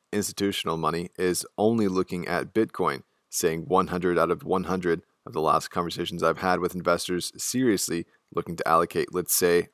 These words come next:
over fifty million dollars, one hundred percent of these conversations have been about Bitcoin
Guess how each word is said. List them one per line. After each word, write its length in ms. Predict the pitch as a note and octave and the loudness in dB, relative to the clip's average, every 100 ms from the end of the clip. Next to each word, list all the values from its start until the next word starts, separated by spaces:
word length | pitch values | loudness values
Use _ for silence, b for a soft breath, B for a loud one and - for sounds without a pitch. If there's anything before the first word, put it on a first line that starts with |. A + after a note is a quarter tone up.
| - | 2
over 300 | G2 F#2 E2+ | 4 4 2
fifty 380 | - G2+ - F2+ | 0 -2 -2 -2
million 280 | F#2+ F2 | 0 2
dollars, 460 | E2 F2 F2 E2 - _ - | 4 4 4 0 -4 _ 0
one 160 | F#2 | 2
hundred 260 | F2+ A2 G2 | 2 2 2
percent 240 | F2+ G2 | 0 -2
of 40 | F2 | -2
these 100 | E2 | -2
conversations 580 | F2 D#2+ E2+ E2 E2+ | -4 -2 -2 -2 -4
have 160 | - E2+ | -4 -2
been 120 | F2 | 0
about 340 | E2+ D#2+ - - | 4 4 4 2
Bitcoin 460 | G#2+ - F2 E2+ | 2 2 -2 -2